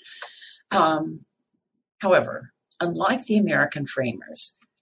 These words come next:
Machiavelli does not put forward a complex form of institutions and laws. The reason he doesn't, I think,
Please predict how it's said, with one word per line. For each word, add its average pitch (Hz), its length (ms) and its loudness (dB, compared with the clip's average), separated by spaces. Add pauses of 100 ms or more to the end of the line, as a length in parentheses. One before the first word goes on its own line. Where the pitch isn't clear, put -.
(100)
Machiavelli 208 540 4
does 165 220 -2
not 170 420 -4
put - 200 -4
forward 143 380 -2
a - 120 -10
complex - 680 -6
form 120 480 -6
of - 100 -12
institutions - 880 -4
and 110 120 -4
laws. - 800 -8 (720)
The 151 140 -8
reason 202 400 0
he 165 160 -8
doesn't, - 540 -2 (140)
I 120 60 -4
think, - 320 -8